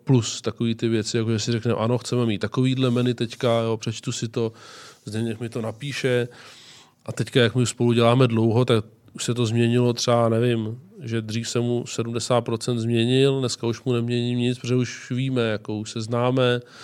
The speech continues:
a on už to napíše a ty věci se mi líbí a já mám hlavně radost a já se vždycky snažím zaměstnat na ty klíčový místa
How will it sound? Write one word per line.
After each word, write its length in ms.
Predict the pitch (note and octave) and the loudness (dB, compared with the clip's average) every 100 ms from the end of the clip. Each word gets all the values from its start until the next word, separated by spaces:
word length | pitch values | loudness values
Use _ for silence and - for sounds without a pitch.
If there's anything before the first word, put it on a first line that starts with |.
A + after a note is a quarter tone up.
| - - - | -20 -18 -8
a 40 | |
on 180 | G#2+ A2 | -2 -2
už 160 | G#2+ | -2
to 120 | - A#2 | -2 -2
napíše 460 | G#2+ A#2 A#2 B2 | -2 -4 -4 0
a 100 | A#2 | 0
ty 120 | A2+ | 0
věci 260 | A2+ A2 - | -2 -2 -4
se 140 | - | -2
mi 120 | A2+ A#2 | 0 0
líbí 340 | A#2+ A#2 B2+ | 0 2 4
a 80 | B2+ | 4
já 100 | B2+ | 4
mám 100 | B2+ | 4
hlavně 280 | B2 C3 B2+ | 4 4 4
radost 420 | B2 C3 B2+ - - - - - - | 4 2 -2 -14 -20 -18 -20 -14 0
a 80 | |
já 120 | A2+ A2+ | 2 4
se 120 | C3+ | 2
vždycky 280 | B2 - A#2+ | 2 0 -2
snažím 360 | B2+ B2 B2 | 0 0 0
zaměstnat 440 | A#2+ A#2+ B2 C3+ A#2+ | 0 0 0 0 0
na 80 | |
ty 140 | A#2 C3 | 0 -2
klíčový 600 | - C#3 - E3 D3+ B2 | 0 0 4 4 4 2
místa 580 | A2+ - - G#2+ A2 | 0 -2 0 0 0